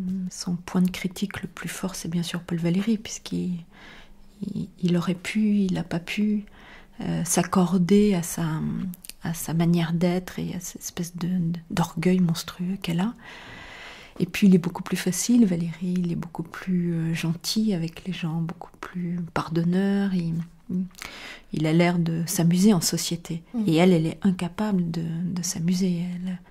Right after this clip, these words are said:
Speaker 1: tout est grave, lourd, compliqué, euh, malaisé. Et, et en plus, euh, dans ce rôle-là, elle est rejetée par les autres.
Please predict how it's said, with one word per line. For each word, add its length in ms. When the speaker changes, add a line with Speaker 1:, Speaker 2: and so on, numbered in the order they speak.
Speaker 1:
tout 200
est 60
grave, 560
lourd, 440
compliqué, 880
euh, 100
malaisé. 800
Et, 240
et 120
en 60
plus, 480
euh, 180
dans 220
ce 160
rôle-là, 680
elle 260
est 280
rejetée 420
par 160
les 240
autres. 260